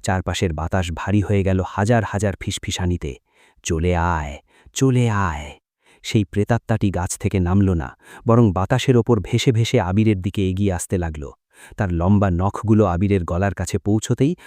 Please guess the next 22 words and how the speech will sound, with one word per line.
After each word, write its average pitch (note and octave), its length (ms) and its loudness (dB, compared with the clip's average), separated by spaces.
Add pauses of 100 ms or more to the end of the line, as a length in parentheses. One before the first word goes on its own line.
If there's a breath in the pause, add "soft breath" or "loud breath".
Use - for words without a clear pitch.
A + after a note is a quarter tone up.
(120)
আবির A2 220 2
সর্বশক্তি F3+ 760 0
দিয়ে C3+ 160 2
চিৎকার A2+ 420 -2
করে G#2 200 0
উঠল, G2 360 -2 (400 soft breath)
"আল্লাহ G#3 360 6
বাঁচাও!" D#3 460 -2 (340)
এবং F#2 260 0
জ্ঞান F#2 260 -2
হারাল। E2 320 -6 (800)
পরদিন F2 360 0
সকালে G2+ 440 0
গ্রামের F#2 360 0
জেলেরা G#2 440 0
আবিরকে F#2+ 500 -2
কালী F#2+ 260 0
দিঘির G2 360 -2
কাদা F#2 300 -4
থেকে G2 240 -4
উদ্ধার F2+ 360 -2
করে। D2 240 -8